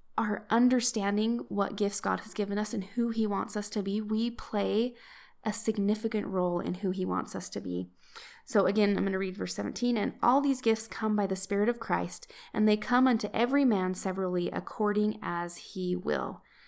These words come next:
Verse eighteen, "And I would exhort you, my beloved brethren, that ye remember that every good gift cometh of Christ." You are of worth. You are of need in God's kingdom.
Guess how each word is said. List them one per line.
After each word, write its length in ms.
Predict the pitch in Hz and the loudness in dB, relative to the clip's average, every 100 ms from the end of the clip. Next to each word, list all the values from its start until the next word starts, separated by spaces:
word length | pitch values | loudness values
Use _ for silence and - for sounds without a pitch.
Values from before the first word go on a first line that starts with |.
| - - - | -20 -10 0
Verse 180 | 202 - | 0 2
eighteen, 420 | 190 - 196 185 | -2 -2 -2 -2
"And 200 | - 190 | -2 -2
I 200 | - 208 | 4 6
would 160 | 254 285 | 6 4
exhort 440 | 262 226 214 208 | 2 2 2 2
you, 160 | 214 220 | 0 0
my 200 | 214 220 | 2 0
beloved 480 | 233 220 202 226 220 | 2 2 2 2 -2
brethren, 360 | 180 180 185 | -2 -2 -2
that 160 | 185 - | -2 -2
ye 240 | 214 240 | 2 4
remember 420 | 254 233 180 175 175 | 6 4 4 2 -2
that 240 | - - - | -4 -6 0
every 360 | 196 202 208 | 0 2 -2
good 280 | 202 190 185 | 0 -4 -4
gift 280 | 185 180 - | -8 -8 -6
cometh 380 | - 180 180 - - - - | -4 -2 -4 -10 -16 -16 -10
of 300 | - 180 - - | -8 -10 -14 -16
Christ." 560 | - - 180 - - - - - - - | -12 -10 -10 -12 -12 -16 -16 -16 -16 -10
You 480 | 214 202 220 233 233 | -6 0 2 4 4
are 180 | 202 196 | 6 6
of 160 | 190 | 2
worth. 380 | 196 190 190 - | 0 0 -2 -6
You 240 | 196 202 - | -2 0 2
are 160 | - | 2
of 200 | - 185 | 0 0
need 360 | 190 190 185 180 | 0 2 0 0
in 220 | - 180 | -2 -2
God's 360 | 180 175 175 - | 0 -2 -2 -6
kingdom. 520 | 180 175 180 175 | -6 -4 -4 -6